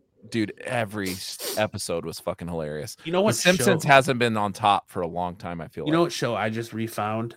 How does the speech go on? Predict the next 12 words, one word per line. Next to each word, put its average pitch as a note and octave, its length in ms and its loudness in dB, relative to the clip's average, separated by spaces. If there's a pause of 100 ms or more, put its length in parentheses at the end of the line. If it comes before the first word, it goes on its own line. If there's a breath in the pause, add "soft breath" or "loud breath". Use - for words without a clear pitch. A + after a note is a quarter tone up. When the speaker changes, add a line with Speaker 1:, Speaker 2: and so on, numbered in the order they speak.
(160)
Speaker 2:
that, G2+ 580 -4 (760)
um, G2 500 -2 (880)
I - 60 -14
forgot G#2 380 -2
about A2 220 0
for A#2+ 100 -4
years, G#2+ 440 -2
and F#2+ 180 -12
when G#2 120 -12
we G#2 100 -8
were G2+ 60 -2
doing G#2 440 -4